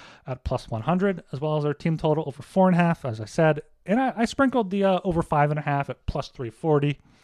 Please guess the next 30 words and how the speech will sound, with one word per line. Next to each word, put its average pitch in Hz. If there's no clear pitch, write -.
Just -
a, 226
just 214
a 226
small 147
play 139
on 131
that, 131
just -
'cause 143
I 139
could 135
see 139
them 120
putting 156
up 131
six -
or 123
seven 117
again, 107
and, 117
and 110
Chicago 110
really 107
has 101
nobody 117
to 101
stop 95
them. 101
All -